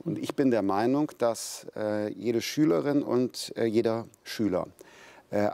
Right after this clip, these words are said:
einmal, ähm, konfrontiert werden muss mit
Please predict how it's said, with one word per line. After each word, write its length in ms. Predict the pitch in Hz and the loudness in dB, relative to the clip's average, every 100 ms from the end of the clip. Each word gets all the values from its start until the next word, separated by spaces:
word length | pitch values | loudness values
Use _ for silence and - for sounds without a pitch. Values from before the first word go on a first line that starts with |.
| - | -2
einmal, 960 | - 117 135 143 123 120 117 117 117 - - | 0 2 2 2 2 0 0 -2 -4 -10 -14
ähm, 340 | - 107 110 107 - | -6 -4 -4 -6 -4
konfrontiert 800 | 131 - 107 - - 143 - - | -4 -2 -2 0 2 0 0 -4
werden 460 | 95 85 82 80 101 | -2 -2 -6 -12 -6
muss 420 | 95 123 - - - - - - | 0 0 0 -6 -12 -20 -20 -4
mit 140 | 117 | -2